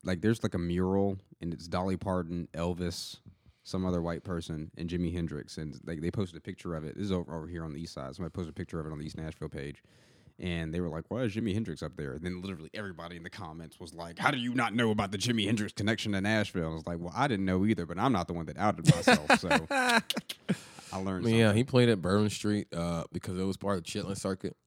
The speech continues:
Speaker 1: Mm-hmm.
Speaker 2: And he was in the One Hundred first Airborne.
Speaker 1: Mm-hmm.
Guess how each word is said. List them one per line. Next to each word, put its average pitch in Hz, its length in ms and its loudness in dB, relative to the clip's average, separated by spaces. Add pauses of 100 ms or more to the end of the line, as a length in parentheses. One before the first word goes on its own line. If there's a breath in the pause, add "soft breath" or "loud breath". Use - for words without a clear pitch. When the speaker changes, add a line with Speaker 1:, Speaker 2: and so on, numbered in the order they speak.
(120)
Speaker 1:
Mm-hmm. 82 240 6 (200)
Speaker 2:
And 101 80 0
he 117 80 4
was 156 140 4
in 127 80 4
the 110 80 2
One 104 100 2
Hundred 104 200 4
first 98 200 2
Airborne. 92 520 2 (340)
Speaker 1:
Mm-hmm. 87 220 8